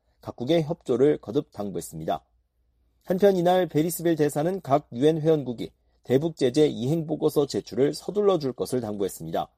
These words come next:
유엔 안보리는 북한에 대한 제재 결의를 채택할 때마다 각국이 구십 일 이내에 제재 이행과 관련한 규정을 자국법에 편입시켰는지, 특정 제재를 잘 이행하는지 등을 담은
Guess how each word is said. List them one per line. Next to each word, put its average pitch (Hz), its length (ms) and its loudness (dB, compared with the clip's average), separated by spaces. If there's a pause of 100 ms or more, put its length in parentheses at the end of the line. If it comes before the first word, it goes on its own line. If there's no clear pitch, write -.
(520)
유엔 170 200 4
안보리는 175 460 0
북한에 165 340 0
대한 165 260 2
제재 147 380 0
결의를 147 380 0
채택할 165 500 -4
때마다 104 460 -2 (280)
각국이 135 420 0
구십 151 320 -4
일 156 120 8
이내에 120 420 -2 (260)
제재 139 320 2
이행과 151 460 2
관련한 135 480 0
규정을 120 380 -4 (240)
자국법에 151 640 2
편입시켰는지, 135 840 -8 (400)
특정 196 380 0
제재를 131 500 2
잘 131 280 0
이행하는지 143 640 0
등을 110 220 -4
담은 135 320 -4